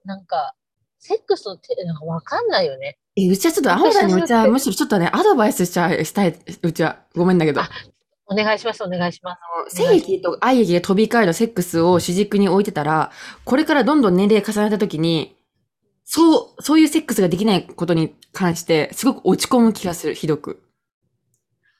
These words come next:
Speaker 1: 落ち込むのかな？そうなったらそうなっ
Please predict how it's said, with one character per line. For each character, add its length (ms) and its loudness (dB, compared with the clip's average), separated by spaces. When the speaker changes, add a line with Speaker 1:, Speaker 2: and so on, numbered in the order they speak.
Speaker 1:
落 200 2
ち 180 -8
込 100 0
む 160 4
の 100 0
か 140 -2
な？ 300 -4
そ 180 -4
う 40 4
な 60 4
っ 120 -8
た 140 0
ら 140 -2
そ 240 -12
う 40 -12
な 100 -10
っ 20 -12